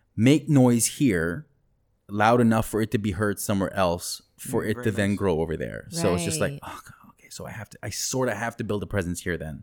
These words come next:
Speaker 3: Yeah.
Speaker 1: Fine.
Speaker 3: Yeah.
Speaker 1: I'll keep my name. It's an Arabic name. All right,
Speaker 3: Yeah.
Speaker 1: fine. I'll do that.
Speaker 3: Yeah.
Speaker 1: So I've been trying to do that, but then I also feel like I'm being, like, walls are being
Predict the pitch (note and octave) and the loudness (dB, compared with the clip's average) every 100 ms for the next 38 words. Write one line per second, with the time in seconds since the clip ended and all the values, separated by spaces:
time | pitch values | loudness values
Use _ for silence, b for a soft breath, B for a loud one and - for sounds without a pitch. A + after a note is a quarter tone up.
0 | _ E3+ D#3+ C#3 - - - - - - | _ 2 2 2 -10 -16 -16 -14 -14 -12
1 | - C#3 C#3 - - - - - B1+ A1+ | -2 -2 -2 -6 -8 -6 -6 -10 -14 -12
2 | C2 B1 C2 - - - E2 E2+ - D2+ | -14 -12 -10 -12 -10 -8 -6 -6 -6 -6
3 | D#2 B1+ C#2+ E3+ D3 A#2 A1+ - D2+ E2 | -6 -8 -6 0 0 0 -6 -12 -10 -8
4 | - - b b F3 - B B B B | -8 -10 b b -4 -4 B B B B
5 | - D#3+ D#3 D#3 G3+ G3+ C3+ F#3 C#3 F#2+ | 4 6 6 6 8 8 8 6 8 6
6 | A2 C#3 - - A#2 A#2+ B2+ A#2+ C3 C3+ | 4 0 -8 -2 2 6 4 4 4 4
7 | C#3+ B2 A#2+ - _ G1+ - - - - | 4 4 2 -4 _ -20 -20 -20 -20 -18
8 | - - C3 B2 G#2 G#2 A2+ - G#2 G#2 | -14 0 6 8 8 6 2 -2 -2 0
9 | A2+ G#2 A2 A2 G#2+ G2+ G2 - - G#2+ | 0 0 2 4 2 2 -2 -4 -6 -6
10 | A2 G2+ G#2+ B2 A2+ A2+ A2+ A2 G#2+ G#2 | -2 4 6 6 4 2 4 4 4 2
11 | F#2 | -2